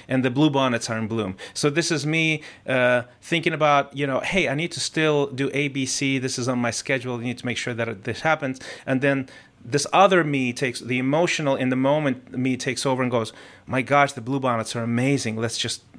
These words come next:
let's just savor that. This is, like, this, it takes over because it's beautiful. It's in the present mom-, present moment. It doesn't really relate to me personally. It's, it's just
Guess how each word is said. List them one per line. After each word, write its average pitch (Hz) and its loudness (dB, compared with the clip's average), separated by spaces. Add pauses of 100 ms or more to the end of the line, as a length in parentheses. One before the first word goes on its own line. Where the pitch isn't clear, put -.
let's 120 -4
just - -2
savor 147 0
that. 113 0 (300)
This 127 -4
is, 120 -4 (200)
like, 127 0
this, 190 4
it 156 0 (100)
takes 202 2
over 180 4
because 127 -2
it's 104 -10
beautiful. 170 2
It's 113 -4
in 117 -4
the 117 -4
present 120 -2
mom-, 147 -2
present 127 0
moment. 139 2
It - -16
doesn't 156 0
really 147 2
relate 131 0
to 127 -4
me 120 -2
personally. 135 0 (300)
It's, 127 -2 (400)
it's 127 -2
just - -2